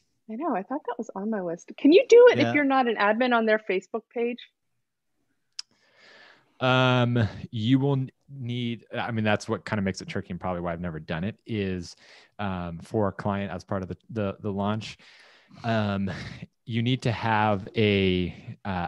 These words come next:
Speaker 3: ads
Speaker 1: Mm-hmm.
Speaker 3: account. And so if you just, like, put it under your own
Speaker 1: I
Speaker 3: ad
Speaker 1: have an
Speaker 3: account.
Speaker 1: ads account, but I don't know, 'cause I've done Facebook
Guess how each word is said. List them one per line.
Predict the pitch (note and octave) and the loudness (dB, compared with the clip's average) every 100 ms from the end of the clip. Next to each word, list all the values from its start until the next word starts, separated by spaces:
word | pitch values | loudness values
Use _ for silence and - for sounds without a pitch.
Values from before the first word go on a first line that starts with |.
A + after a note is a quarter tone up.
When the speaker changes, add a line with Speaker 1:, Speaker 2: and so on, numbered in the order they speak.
| - | -4
Speaker 3:
ads | G2+ G2 F#2+ | -2 -2 -6
Speaker 1:
Mm-hmm. | F2+ F#2 | -10 -12
Speaker 3:
account. | F#3 - G#2+ F#2+ - - - - _ _ _ G#2+ | -10 -6 -2 0 -2 -10 -14 -20 _ _ _ -6
And | G2 | -2
so | G#2+ | 0
if | G2 A#2 | 0 2
you | G#2+ | 2
just, | A2+ - | 2 2
like, | G#2+ F#2 - - _ _ _ _ _ _ _ _ _ _ - | 0 0 -2 -12 _ _ _ _ _ _ _ _ _ _ -4
put | A#2+ | 0
it | G#2+ | 2
under | F#2+ | 2
your | F#2 F#2 | 0 -2
own | F#2+ G2 | -4 0
Speaker 1:
I | A3 A3+ | 4 4
Speaker 3:
ad | G3 | 2
Speaker 1:
have | C4 F#4 D4 | 0 2 2
an | G3+ | 0
Speaker 3:
account. | |
Speaker 1:
ads | F#3 F3+ | 0 -2
account, | E3+ - D#3 E3+ - | -8 -12 -10 -10 -10
but | F#3 G3 | -2 2
I | G3+ | 2
don't | G3+ G#3 G3 | 2 0 -2
know, | F#3+ - | -8 -2
'cause | G#3 | 2
I've | A3+ | 4
done | C4 D4 | 4 4
Facebook | C#4+ A#3+ - | 4 2 2